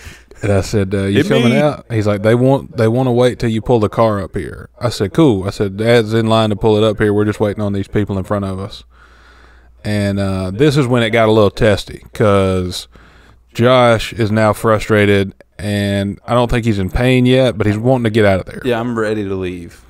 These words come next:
Speaker 2: I've been laying in the bed for two and a half hours, fully,
Speaker 1: Yeah.
Speaker 2: not fully, you know, coherent, but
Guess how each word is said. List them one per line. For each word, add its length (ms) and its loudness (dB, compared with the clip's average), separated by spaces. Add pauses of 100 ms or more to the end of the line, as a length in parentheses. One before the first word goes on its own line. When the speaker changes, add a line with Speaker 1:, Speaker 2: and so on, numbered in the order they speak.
Speaker 2:
I've 200 2
been 200 0
laying 320 -2
in 160 -6
the 40 -12
bed 360 -4
for 320 -12 (260)
two 200 -4
and 100 -6
a 20 -6
half 240 -4
hours, 360 2
fully, 540 -4
Speaker 1:
Yeah. 260 2
Speaker 2:
not 100 -6
fully, 300 -4 (200)
you 140 -10
know, 120 -8
coherent, 460 -6
but 160 -8